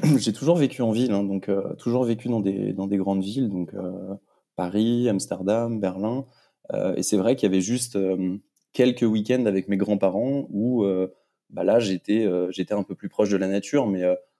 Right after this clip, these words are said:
mais con-, concrètement, j'avais peur des abeilles, euh, j'avais, alors, les guêpes, euh,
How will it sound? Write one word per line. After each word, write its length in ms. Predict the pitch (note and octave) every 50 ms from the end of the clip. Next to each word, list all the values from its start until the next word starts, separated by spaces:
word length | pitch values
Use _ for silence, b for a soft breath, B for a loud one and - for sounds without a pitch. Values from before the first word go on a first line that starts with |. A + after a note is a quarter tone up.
| _ _ _
mais 80 | - F#2+
con-, 240 | - G2 F#2 - - _
concrètement, 500 | - G#2+ - - G2+ F#2+ - A#2 B2+ B2
j'avais 200 | G#2+ F#2+ F2+ F2+
peur 180 | D#2 G2 F#2+ F#2
des 160 | F#2+ F2+ F#2
abeilles, 500 | F#2 F#2+ G#2 A2 A#2 A#2 A#2+ A#2+ A2+ G2+
euh, 420 | F#2 F2+ F2+ F2+ F2+ F2+ F2+ F#2 F#2
j'avais, 300 | F#2 F2+ F2+ F#2 F#2 F2 - - F#2+ -
alors, 160 | - F2 F2+
les 140 | F2+ G2 F2+
guêpes, 340 | F#2+ G2+ G#2 G2+ - - -
euh, 60 | G#2